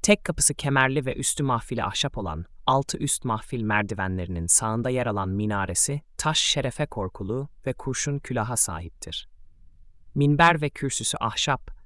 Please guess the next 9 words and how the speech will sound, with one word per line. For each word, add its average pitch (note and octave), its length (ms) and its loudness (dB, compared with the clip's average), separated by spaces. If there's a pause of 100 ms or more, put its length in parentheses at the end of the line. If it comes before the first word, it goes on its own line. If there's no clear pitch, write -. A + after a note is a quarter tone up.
(320)
mihrabı C#3+ 440 4
ise D3+ 220 2
alçı A#2+ 360 0
işlemelidir. F2 720 -4 (640)
Bakımlı F3+ 380 4
bir E3+ 100 2
haziresinin B2 640 0
yanı G#2+ 180 0
sıra B2 320 0